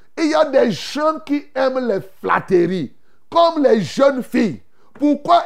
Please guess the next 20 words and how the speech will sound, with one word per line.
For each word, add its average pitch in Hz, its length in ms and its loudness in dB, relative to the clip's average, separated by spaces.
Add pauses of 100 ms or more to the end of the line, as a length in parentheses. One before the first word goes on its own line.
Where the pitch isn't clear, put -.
il 302 80 0
y 302 60 2
a 294 100 4
trop 254 580 0
d'impudicité, 254 1000 0
de 240 100 4
prostitution ? 185 680 -2 (300)
C'est 311 320 2
le 285 260 4
résultat 269 680 2
des 254 200 6
flatteries 269 920 2 (300)
et 277 120 4
des 240 180 0 (260)
mensonges 302 800 2
à 196 120 -4
gauche 185 380 2
et 214 140 -6
à 175 140 -4
droite. 170 380 -6